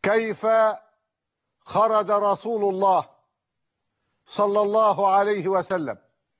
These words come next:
كيف التقى بأبي بكر؟ كيف خطط هو والصديق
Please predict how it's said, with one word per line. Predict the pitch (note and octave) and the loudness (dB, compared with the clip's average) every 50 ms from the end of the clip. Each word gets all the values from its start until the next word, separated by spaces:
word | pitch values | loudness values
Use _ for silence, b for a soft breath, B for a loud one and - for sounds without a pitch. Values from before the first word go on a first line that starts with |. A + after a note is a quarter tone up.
| _ _ _ _ _ _ _ _ _ _ _ _ _ _ _ _ _ _ _ _ _ _ _ - | _ _ _ _ _ _ _ _ _ _ _ _ _ _ _ _ _ _ _ _ _ _ _ -6
كيف | - G3 A3+ A3+ G#3+ - - G#3+ | -2 0 0 0 -2 -2 -2 -2
التقى | G#3 G3 F#3 F#3+ - A3+ A3+ A3+ A3+ G#3+ A3+ A3+ A3 A3 A3 A3 G#3+ - - _ _ _ | -2 -2 -4 -4 -2 -2 -2 -2 0 0 2 2 4 4 4 2 2 -2 -6 _ _ _
بأبي | - C3+ G3 G#3 G#3+ G#3 G#3+ G3+ G3+ G#3 G3+ | -10 -4 -2 0 2 2 2 0 0 -2 0
بكر؟ | F#3+ G#3 G3 - - E3 D3 A2+ - _ _ _ _ _ _ _ _ _ _ _ _ _ _ _ _ _ _ _ _ _ _ _ _ _ _ _ _ _ _ _ _ _ _ _ - | 0 0 -2 -2 -6 -8 -8 -8 -10 _ _ _ _ _ _ _ _ _ _ _ _ _ _ _ _ _ _ _ _ _ _ _ _ _ _ _ _ _ _ _ _ _ _ _ -4
كيف | F#3+ G#3 A3+ A#3 A3 A3 F3+ - G#3+ A3+ A3+ A3+ A3 G#3+ G3+ - _ - | -2 0 0 0 -2 -6 -8 -4 -2 2 2 2 2 2 -2 -6 _ -20
خطط | - - - G3+ A3+ A3+ - - _ - A3+ A3+ A3 - A3 A3 A3+ A3 G#3+ G3+ - _ _ _ _ _ _ _ _ _ _ _ _ _ _ _ _ _ _ _ _ _ _ | -18 -8 -2 -2 -2 -2 -4 -12 _ -2 -2 -2 0 0 2 2 4 4 2 0 -4 _ _ _ _ _ _ _ _ _ _ _ _ _ _ _ _ _ _ _ _ _ _
هو | _ - F3+ G#3+ A3 A3 A3 G#3+ G#3+ | _ -2 0 2 2 2 2 2 2
والصديق | G#3 G3+ - - - G#3+ F#3+ D#3 D3 F3 A3+ A#3 A#3 A3+ A3 - _ _ _ - - _ | 0 -2 -4 -8 -6 -6 -6 -6 -8 -6 -4 0 2 0 0 0 _ _ _ -20 -20 _